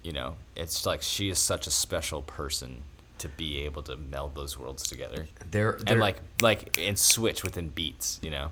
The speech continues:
Speaker 2: In seconds. Uh, there are a
Speaker 1: Yeah.
Speaker 2: couple of moments that I, that I think are worth highlighting in this regard. Uh, you know,
Speaker 1: Mm-hmm.
Speaker 2: one is the bus stop scene.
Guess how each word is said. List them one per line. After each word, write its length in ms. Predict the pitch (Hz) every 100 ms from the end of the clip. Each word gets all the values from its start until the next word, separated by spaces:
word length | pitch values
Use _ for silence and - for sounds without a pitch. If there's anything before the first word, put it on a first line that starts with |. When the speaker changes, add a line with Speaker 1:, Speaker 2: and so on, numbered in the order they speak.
| -
Speaker 2:
In 180 | 110 113
seconds. 800 | 104 - 85 160 - 90 - - -
Uh, 140 | 113 -
there 280 | 107 143
are 120 | 151 107
a 40 |
Speaker 1:
Yeah. 80 | -
Speaker 2:
couple 260 | - 147 110
of 120 | 92
moments 340 | 107 107 87
that 80 | 95 87 -
I, 40 | 90
that 140 | 87
I 100 | 82
think 200 | 82 113
are 80 | 92
worth 200 | 82 82
highlighting 500 | 85 90 92 82 78
in 80 | 76
this 180 | 73 -
regard. 440 | 76 71 65 67 -
Uh, 120 | 95 - - - - - - -
you 80 | 92
know, 160 | 95 87
Speaker 1:
Mm-hmm. 160 | 76
Speaker 2:
one 280 | 98 113 135
is 220 | 127 104 -
the 100 | 95
bus 260 | 98 90
stop 260 | - - 92
scene. 340 | - 64 58